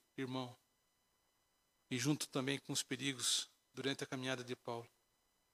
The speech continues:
Ele assumiu a forma de servo para ajudar Paulo. Que exemplo que eu e você podemos seguir. Versículo vinte e cinco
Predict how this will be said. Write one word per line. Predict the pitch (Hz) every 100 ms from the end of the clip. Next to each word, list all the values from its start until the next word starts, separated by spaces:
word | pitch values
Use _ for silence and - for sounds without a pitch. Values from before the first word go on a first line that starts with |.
| _ _ _ _ _ _ _ _ _ _
Ele | 135 131
assumiu | 131 151 143 143
a |
forma | 127 143 135
de | 127
servo | - 139 139 135
para | - 139
ajudar | 135 139 123 131
Paulo. | - 127 120 117 - _ _ _ _ _ _ _ _ _ _ _ _ _ _ _ _ _ _ _ _ _ -
Que | 151
exemplo | 139 135 139 -
que | - 131 127
eu | 131 139
e |
você | 127 123 -
podemos | 131 135 123 123 123 - -
seguir. | - - 131 113 110 - _ _ _ _ _ _ _ _ _ _ _ _ _ _ _ _ _ _ _ _ -
Versículo | 127 - 135
vinte | 139 131
e |
cinco | - 139 131